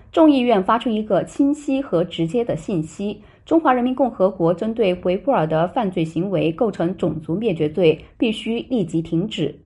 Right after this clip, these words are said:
国会此前已经通过了二零二零年维吾尔人权政策法，支持西藏人政策法和二零一九年香港人权与民主法。佩洛西说，将这些法案加在一起，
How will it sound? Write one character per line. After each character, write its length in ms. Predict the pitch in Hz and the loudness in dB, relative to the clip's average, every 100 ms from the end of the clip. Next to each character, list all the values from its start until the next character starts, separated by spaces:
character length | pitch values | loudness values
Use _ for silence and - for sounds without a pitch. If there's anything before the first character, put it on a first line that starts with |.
| _ _ _ _ _ _ | _ _ _ _ _ _
国 100 | - | 4
会 160 | 269 359 | 4 4
此 160 | - 185 | 0 -4
前 280 | 170 180 180 | 0 0 0
已 80 | 180 | -4
经 160 | 190 | -4
通 220 | 202 247 | -2 -2
过 140 | 262 214 | 0 2
了 140 | 160 | 2
二 200 | - 269 | 0 0
零 160 | 208 185 | 0 0
二 160 | - | 0
零 180 | 185 180 | 0 0
年 260 | 233 165 170 - | 0 0 -2 -2
维 120 | - | 0
吾 120 | 254 | 2
尔 180 | 226 160 | 4 4
人 200 | 160 220 | 2 0
权 280 | - 160 202 | 0 -2 0
政 180 | 233 | -2
策 180 | 208 214 160 | 0 -2 -2
法， 340 | 151 104 - - - | -2 -4 -6 -20 -6
支 160 | - 330 | 2 2
持 260 | - 180 | 2 0
西 160 | 190 247 | 0 0
藏 180 | 262 214 | 2 4
人 160 | 170 | 2
政 180 | 185 226 | 2 -2
策 200 | 190 180 | 0 -2
法 260 | 165 151 151 | 0 -2 -2
和 220 | 160 170 | -2 -2
二 220 | - 247 | 2 2
零 160 | 220 226 | 2 0
一 80 | 262 | 0
九 160 | 175 | 0
年 260 | 151 151 190 | 2 0 0
香 240 | - 262 | -2 0
港 100 | 247 | 2
人 200 | 151 156 | 0 0
权 320 | - 170 156 - | -2 -2 -2 2
与 140 | 160 | 2
民 180 | 156 165 | 4 2
主 160 | 220 226 | 2 0
法。 360 | 190 - - _ _ _ - | 0 -6 -8 _ _ _ -4
佩 140 | 208 | 2
洛 120 | 185 | 2
西 200 | 180 196 | 2 -4
说， 340 | 196 208 214 - - _ | 0 2 2 0 -20 _
将 220 | 320 330 | 6 6
这 100 | 320 | 6
些 120 | 311 | 2
法 180 | 294 190 | 2 2
案 280 | - 214 185 | 4 4 4
加 180 | 233 247 | 4 4
在 100 | 226 | 2
一 200 | 233 170 | 0 -4
起， 400 | - 165 147 | -4 -2 -2